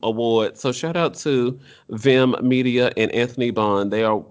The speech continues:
they've been working really hard for years. And so for this award win for his film, As I Am, that came out in December two thousand nine, super excited for him. Make sure you guys support that.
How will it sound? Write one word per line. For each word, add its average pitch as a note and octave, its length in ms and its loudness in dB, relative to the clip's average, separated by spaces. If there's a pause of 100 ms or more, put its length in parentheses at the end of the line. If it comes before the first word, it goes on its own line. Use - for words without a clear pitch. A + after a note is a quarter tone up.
(160)
they've B2 220 0
been A#2 160 0
working A2 280 -2
really G#2+ 220 -2
hard G#2+ 240 0
for G2+ 120 -6
years. F#2 500 -4
And F#2+ 100 -12
so G#2+ 140 -4
for A2 120 -8
this A2 220 -2
award A2 400 2
win G#2 300 0
for G2+ 200 -4
his G#2 220 -8
film, G#2+ 460 0
As A2 200 2
I G#2 140 2
Am, G2+ 360 -2
that G2 100 -6
came G#2+ 240 -6
out G2 100 -2
in G2 100 -6
December G2+ 360 -8
two G#2+ 160 -8
thousand F#2+ 280 -4
nine, F#2+ 280 4 (460)
super C#3+ 360 0
excited A#2+ 360 0
for A2+ 120 -6
him. G#2+ 240 -4
Make G#2+ 100 -4
sure A#2 160 -6
you G#2+ 80 -2
guys G2+ 140 -2
support - 320 -6
that. F2+ 180 0